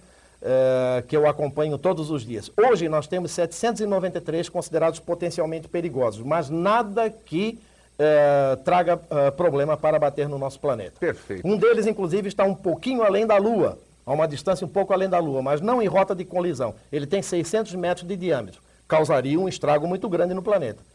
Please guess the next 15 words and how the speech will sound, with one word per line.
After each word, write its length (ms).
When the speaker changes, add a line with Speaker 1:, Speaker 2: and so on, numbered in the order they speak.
Speaker 1:
mas 220
não 160
está 260
em 40
rota 280
de 160
colisão, 460
não 100
tem 160
perigo 320
nenhum. 200
Speaker 2:
Então 160
tá 160
muito 380
bom. 300